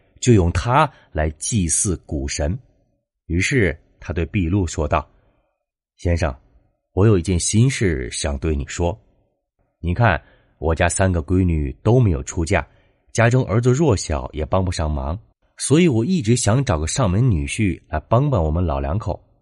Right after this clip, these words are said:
我看你长得一表人才，刚好也是单身一人，所以想把二女儿许配给你。只是不知先生愿不愿意入赘我家？”毕露一听没反应过来，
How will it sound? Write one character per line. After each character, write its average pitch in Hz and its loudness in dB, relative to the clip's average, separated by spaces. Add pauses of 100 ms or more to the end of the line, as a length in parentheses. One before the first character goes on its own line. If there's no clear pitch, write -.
(360)
我 95 0
看 104 -2
你 113 2
长 82 0
得 82 -2
一 113 0
表 87 0
人 85 0
才， 82 -2 (280)
刚 87 0
好 90 0
也 78 -2
是 78 -2
单 98 0
身 101 0
一 143 2
人， 73 -2 (480)
所 92 0
以 101 2 (280)
想 92 -2
把 101 0
二 117 2
女 82 0
儿 78 -2
许 - -6
配 131 2
给 87 0
你。 78 -4 (540)
只 107 0
是 151 2
不 135 2
知 143 2
先 170 4
生 85 2 (180)
愿 110 6
不 87 4
愿 95 4
意 82 0 (120)
入 101 2
赘 131 2
我 69 -4
家？” 82 -2 (1300)
毕 190 6
露 170 6
一 117 4
听 123 2
没 98 2
反 80 0
应 76 -2
过 101 4
来， 78 0